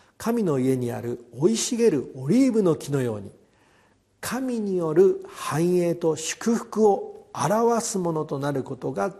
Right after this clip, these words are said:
できると言いました。なぜなら、私たちは自分自身ではなく、この全能の神がしてくださること、ことによって、このように主の豊かさに預かることが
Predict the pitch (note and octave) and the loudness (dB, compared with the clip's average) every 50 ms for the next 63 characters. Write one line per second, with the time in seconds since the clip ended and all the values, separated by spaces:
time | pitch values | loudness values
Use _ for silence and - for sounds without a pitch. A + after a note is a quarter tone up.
0 | - - - D3+ C#3+ - - A3 G3+ G3 D#3 - - - - - _ _ _ - | -18 -10 -6 -6 -6 -6 -6 -4 -2 -2 -4 -4 -6 -14 -20 -20 _ _ _ -6
1 | D#3+ D3 B2 B2 A#2 A2 - - - B2+ - _ _ _ _ _ _ _ _ _ | -6 -6 -6 -6 -8 -10 -10 -12 -14 -16 -20 _ _ _ _ _ _ _ _ _
2 | _ _ _ - _ _ _ _ - D3+ C#3+ C3+ C3+ B2+ B2+ C3 B2+ D#3 D3+ - | _ _ _ -20 _ _ _ _ -4 -2 0 0 0 0 0 0 0 0 0 0
3 | - D3+ A#2+ - C#3 C3 C#3 C#3 - - - - - - C3+ C#3+ G#3+ B3 A#3+ A3+ | -2 -4 -4 -2 -2 0 0 -2 -2 -6 -12 -8 -4 -4 -2 0 0 0 0 0
4 | C4 - - F#3+ E3 D3 B2+ B2+ A#2 A#2 A2+ A2+ A2+ - - _ _ _ _ - | -2 -2 0 0 0 2 2 0 0 0 -4 -8 -10 -12 -16 _ _ _ _ -20
5 | - - _ - - E3 D#3+ D3 C3 A2 F#2+ - D#3 F3 A#3+ B3+ C4+ C#4 C4+ C4+ | -20 -20 _ -6 -4 -2 0 0 -2 -2 -2 0 2 2 2 0 -2 -2 0 0
6 | C4 B3+ B3+ B3 B3 A#3+ B3 - G#3+ C4+ C4+ A#3+ F3+ C#3+ C3 A#2+ - - - _ | 2 2 4 2 2 2 0 -2 -2 0 0 0 0 -2 -4 -6 -8 -14 -20 _
7 | _ _ _ - - - - A3 G#3+ - A#3 G#3+ A3+ A3 - - A#3 G#3+ G3 - | _ _ _ -14 -10 -4 -2 -2 -2 0 0 0 0 0 0 -2 0 0 0 0
8 | - D3+ C#3+ - C#3+ C3+ - - - - D3 C3 - D3+ C#3+ D3 - - E3 - | -2 -4 -6 -6 -8 -8 -10 -14 -14 -14 -12 -8 -6 -6 -6 -6 -6 -6 -2 0
9 | D#3+ D3+ C#3+ C3 B2 A2+ - - - D#3 D3+ D3+ - - - - - - - _ | 0 0 0 -2 -4 -6 -8 -6 -4 -4 -4 -4 -6 -12 -20 -20 -20 -20 -20 _
10 | - - D3 D3+ F#3 G#3 A3 G#3+ F3 C3 G#2+ - - - - - - - A3 G#3 | -8 -2 0 2 4 4 4 4 4 2 -2 -8 -12 -16 -14 -8 -4 -2 -2 -2
11 | E3+ B2 A2+ A2+ A#2+ C3+ C3+ A3 A3 A3 C4 B3+ B3 - G#3+ E3+ D3 C3+ B2 A#2+ | -2 -4 -6 -6 -6 -6 -4 -6 -4 -4 -4 -6 -4 -4 -4 -4 -4 -4 -6 -6
12 | A2 - - C3+ B2 B2 B2 A2+ A2+ C3 A#2 C#3 C#3 - | -6 -6 -4 -4 -4 -4 -6 -8 -8 -6 -6 -6 -6 -8